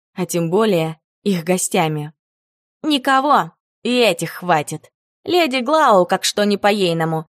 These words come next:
сразу же хозяйки жалуются, а лорд вечно губы кривит. То невкусно им, то не с той стороны подошли,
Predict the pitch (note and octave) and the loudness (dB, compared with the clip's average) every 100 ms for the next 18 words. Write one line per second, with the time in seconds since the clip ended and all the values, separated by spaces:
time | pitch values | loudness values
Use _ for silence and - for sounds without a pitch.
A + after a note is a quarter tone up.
0 | _ - - D4 A3 F#3+ F3 E3+ E3+ G#3 | _ -6 0 2 2 -2 -2 -2 2 2
1 | B3+ B3+ A#3 G#3 A3+ A3 G#3 G3+ - F#3 | 2 2 -2 2 4 4 2 -2 -2 -2
2 | - _ _ F3+ F3 G#3+ C#4+ - _ _ | -4 _ _ 2 4 4 2 -2 _ _
3 | _ G#3 D4 - C4 A3+ F3 F#3 F3 E3 | _ -4 -2 -2 -2 0 2 0 0 -2
4 | F3 E3 D#3+ D#3 _ _ _ B3 F3+ D#3 | -2 -2 -2 -6 _ _ _ 0 0 -2
5 | - C4 D4+ D4+ - C4 C4 C4 B3+ _ | -6 -4 0 0 0 0 0 0 -6 _
6 | _ - F#3 E3+ - E3+ E3 - D#3+ D3+ | _ 0 0 0 0 0 0 0 0 0
7 | E3 A#3+ C4 B3 A3 G#3+ - A3 G#3 G3 | 0 0 -2 -2 0 0 -2 -2 -4 -4